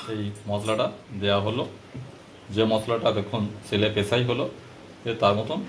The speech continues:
অল্প একটু সরষের তেল দিয়ে এবার এটা ভালো করে এই ম্যারিনেট করা হচ্ছে বা মাখিয়ে রাখা থাকছে। এটাও ম্যারিনেট করে মিনিট দশেক রাখা থাকবে। এবার ভাপাটা রেডি করার জন্যে কড়াতে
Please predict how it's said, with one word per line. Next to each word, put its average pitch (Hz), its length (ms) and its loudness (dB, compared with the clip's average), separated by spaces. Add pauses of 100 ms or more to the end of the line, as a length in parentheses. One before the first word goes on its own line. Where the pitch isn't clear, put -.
(160)
অল্প 98 180 -2
একটু 107 140 -6 (120)
সরষের 104 340 -4
তেল 131 220 0
দিয়ে 107 140 2 (140)
এবার 98 180 0
এটা 98 120 4 (140)
ভালো 95 220 0
করে 120 160 2 (540)
এই 95 140 2
ম্যারিনেট 117 380 4
করা 104 200 6
হচ্ছে - 260 -4 (160)
বা 98 160 4
মাখিয়ে 95 300 0
রাখা 98 200 -2
থাকছে। 117 260 -6 (340)
এটাও 147 200 6 (100)
ম্যারিনেট 123 420 2
করে 113 160 2 (220)
মিনিট 120 280 2
দশেক 180 240 0 (200)
রাখা 98 280 2
থাকবে। 131 220 -2 (360)
এবার 113 160 4 (100)
ভাপাটা 120 360 2
রেডি 110 220 4
করার 143 260 4
জন্যে 98 220 2 (240)
কড়াতে 101 280 2